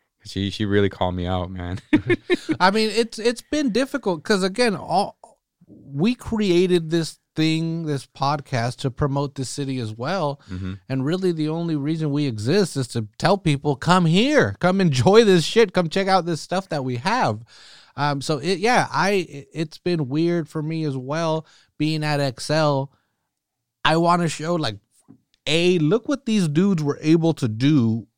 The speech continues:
Speaker 2: in w-, weeks.
Speaker 1: Mm-hmm.
Speaker 2: And, you know, after their business was shut down, I, like, to me, it's, it's a triumph of spirit.
Speaker 1: Yeah.
Speaker 2: But at the same time, I don't want to invite people to, you know, to,
Speaker 1: Mm-hmm.
Speaker 2: to, or just to,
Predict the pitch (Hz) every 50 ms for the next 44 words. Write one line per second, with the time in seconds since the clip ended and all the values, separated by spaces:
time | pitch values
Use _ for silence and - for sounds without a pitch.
0 | 127 127 - 143 127 113 107 101 101 104 104 113 127 - _ 104 107 120 151 202
1 | 196 165 - _ - - - - _ _ _ _ - - 92 90 87 87 92 -
2 | _ - 139 135 135 131 131 127 123 123 135 131 127 127 123 120 117 - 147 165
3 | 175 - - 175 170 165 156 143 160 156 151 156 143 - - 143 135 120 - -
4 | 147 135 117 127 139 139 135 139 147 123 - 127 131 113 135 139 139 127 120 -
5 | 143 139 156 170 175 165 156 147 131 - - 123 110 120 110 92 - _ - -
6 | 156 170 170 170 165 156 143 123 - - - 139 131 117 117 123 113 - - -
7 | - _ 196 214 208 170 131 117 - _ _ _ _ _ _ - 90 87 80 78
8 | - _ _ _ _ _ _ _ _ _ - 143 170 175 175 170 156 - 170 -
9 | - 202 196 185 165 - 220 240 240 214 175 175 180 190 202 165 185 190 185 185
10 | 175 165 156 147 135 147 185 185 196 185 180 _ - 190 180 156 160 175 170 165
11 | 160 160 160 156 - 160 156 147 139 139 104 101 165 156 156 151 147 - 151 139
12 | 90 90 - - - 151 139 143 - - 160 160 156 147 151 151 135 - 151 143
13 | 143 131